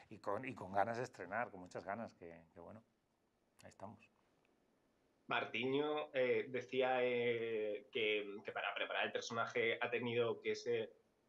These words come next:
Speaker 2: eh, muy constante a nivel físico, de entrenar, de, de, de estar, eh, alejado del catering, decía él.
Speaker 1: <laughs>
Speaker 2: En vuestro caso, ¿cómo ha sido la preparación a nivel física del personaje? Y también me gustaría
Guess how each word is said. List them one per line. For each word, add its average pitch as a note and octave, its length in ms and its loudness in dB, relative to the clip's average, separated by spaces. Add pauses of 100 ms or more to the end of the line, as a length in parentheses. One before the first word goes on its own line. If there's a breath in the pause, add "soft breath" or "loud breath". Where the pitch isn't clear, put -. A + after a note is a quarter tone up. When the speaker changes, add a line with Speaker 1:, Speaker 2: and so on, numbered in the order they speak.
(100)
Speaker 2:
eh, B2 160 4
muy A#2+ 360 0
constante A#2+ 760 0
a A#2+ 80 0
nivel A2+ 640 -2 (380)
físico, C3+ 720 2
de G#2+ 320 2
entrenar, A2+ 760 0
de, A2 100 2 (520)
de, - 100 -12 (380)
de F#2 60 -4
estar, G#2 360 0 (480 loud breath)
eh, A2+ 240 6
alejado A#2 400 4
del G#2+ 160 2
catering, C3 420 0
decía A2+ 280 -2
él. C#3 240 0
Speaker 1:
<laughs> A2+ 140 -8
Speaker 2:
En B2+ 240 2
vuestro B2 320 4
caso, C#3 380 0
¿cómo D3 220 0
ha C#3 40 0
sido C#3 200 2
la C#3 100 4
preparación B2 580 2
a B2 80 2
nivel B2 280 2
física - 360 -4
del A#2+ 100 0
personaje? B2 540 -6
Y D3 60 4
también B2+ 200 6
me D#3 80 4
gustaría D3+ 540 0